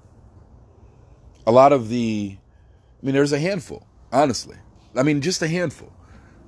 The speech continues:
The rest of them only, um, only report on what they're being fed.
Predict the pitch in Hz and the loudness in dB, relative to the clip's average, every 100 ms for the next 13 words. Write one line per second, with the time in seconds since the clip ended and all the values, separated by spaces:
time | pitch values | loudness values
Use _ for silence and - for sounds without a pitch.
0 | - - - - - - - 95 151 180 | -20 -20 -20 -20 -20 -20 0 6 8 6
1 | 196 151 143 120 107 - _ 135 147 143 | 4 2 2 0 -6 -12 _ 0 2 0
2 | 139 131 117 104 _ _ _ 107 110 107 | 0 -2 -4 -8 _ _ _ -2 0 0
3 | 98 90 80 - - - - - - - | -2 -6 -12 -20 -20 -20 -20 -20 -20 -6
4 | 123 139 127 110 123 131 110 110 98 110 | 0 4 4 4 6 6 4 0 0 -2
5 | 101 117 120 - | -2 -4 -4 -6